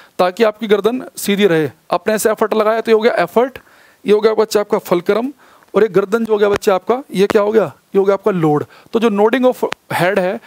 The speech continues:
गर्दन को ऊपर नीचे करना, ये भी कौन से में आएगा, फर्स्ट type के liver का एग्जांपल है ये। nodding of head, गर्दन को ऊपर नीचे करना, गर्दन को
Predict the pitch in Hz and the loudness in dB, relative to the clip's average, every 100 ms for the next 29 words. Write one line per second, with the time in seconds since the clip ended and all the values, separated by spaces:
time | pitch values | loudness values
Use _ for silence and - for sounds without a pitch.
0 | - - 170 190 202 214 220 196 214 208 | -20 -14 -4 -2 0 0 0 0 -2 -2
1 | 190 185 175 170 233 - - - _ 185 | -2 0 -2 -2 -6 -10 -20 -20 _ -2
2 | 196 214 - 214 202 220 214 214 214 170 | -2 -4 -4 -4 -2 0 0 0 0 -2
3 | - 202 202 208 190 190 190 185 180 160 | -4 -4 -2 0 -2 0 0 0 0 0
4 | 160 151 160 160 170 123 _ _ _ _ | -2 -2 -2 -2 -4 -8 _ _ _ _
5 | _ _ _ _ _ _ - - _ 180 | _ _ _ _ _ _ -20 -20 _ -10
6 | 175 180 185 180 175 - 151 127 - _ | -6 -2 -2 -4 -6 -4 -6 -6 -14 _
7 | _ _ _ _ 151 180 180 185 190 - | _ _ _ _ -4 -2 -2 -2 -2 -2
8 | 175 185 165 160 160 151 147 135 - _ | -2 -2 -4 -6 -6 -6 -8 -10 -16 _
9 | _ _ _ _ _ 160 180 185 180 185 | _ _ _ _ _ -4 -2 -2 -4 -4
10 | 214 | -4